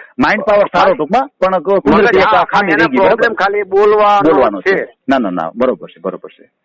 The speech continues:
Speaker 1: ના, કાંઈ વાંધો નહીં, આ તો
Speaker 2: તમે,
Speaker 1: બધું છે ને
Speaker 2: તમને
Speaker 1: કુદરતી
Speaker 2: ફોનમાં વાત
Speaker 1: બક્ષિસ છે.
Speaker 2: કરવાનું કે તમે
Speaker 1: કોઈ પણ
Speaker 2: બોલો ને સમજે
Speaker 1: હા.
Speaker 2: નહીં કોઈ, હું, ઈ
Speaker 1: બરોબર.
Speaker 2: હું, અમે સમજીએ.
Speaker 1: બરાબર, કુદરતી બક્ષિસ છે. કુદરત
Speaker 2: હા.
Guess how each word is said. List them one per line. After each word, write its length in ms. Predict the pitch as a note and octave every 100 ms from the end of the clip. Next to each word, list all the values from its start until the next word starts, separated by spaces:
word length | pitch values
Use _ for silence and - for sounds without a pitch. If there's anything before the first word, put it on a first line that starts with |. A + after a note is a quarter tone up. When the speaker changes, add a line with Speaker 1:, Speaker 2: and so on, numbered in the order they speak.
| _ -
Speaker 1:
ના, 60 | -
કાંઈ 220 | D#3+ E3+
વાંધો 200 | E3 D#3
નહીં, 120 | D#3+
આ 20 |
તો 60 | D#3+
Speaker 2:
તમે, 120 | E3+ D#3
Speaker 1:
બધું 120 | D#3
છે 100 | G3
ને 100 | G3
Speaker 2:
તમને 100 | G#3+
Speaker 1:
કુદરતી 180 | E3 F#3+
Speaker 2:
ફોનમાં 260 | G3 D#3
વાત 140 | A3+ G3+
Speaker 1:
બક્ષિસ 220 | A#3+ A#3+
છે. 40 |
Speaker 2:
કરવાનું 180 | B3 A#3
કે 320 | _ _ G3+
તમે 140 | G#3 -
Speaker 1:
કોઈ 80 | B3
પણ 100 | F3+
Speaker 2:
બોલો 140 | A#3 B3
ને 80 |
સમજે 320 | G#3+ G3 A3+ A#3
Speaker 1:
હા. 60 |
Speaker 2:
નહીં 200 | A3+ A3
કોઈ, 220 | F#3+ F#3+
હું, 260 | D#3 C#3+ E4+
ઈ 60 | G4+
Speaker 1:
બરોબર. 200 | - D3+
Speaker 2:
હું, 140 | G3+
અમે 120 | G3
સમજીએ. 600 | A3+ G#3+ A3 E3 D#3 A2+ -
Speaker 1:
બરાબર, 260 | G2 F#2+ F#2+
કુદરતી 520 | - D3 C#3+ D3+ D#3+
બક્ષિસ 320 | C3+ - D#3
છે. 320 | - - E3 G3
કુદરત 540 | _ B2 A#2+ C3+ C#3+
Speaker 2:
હા. 340 | C#3+ C#3+ A#2+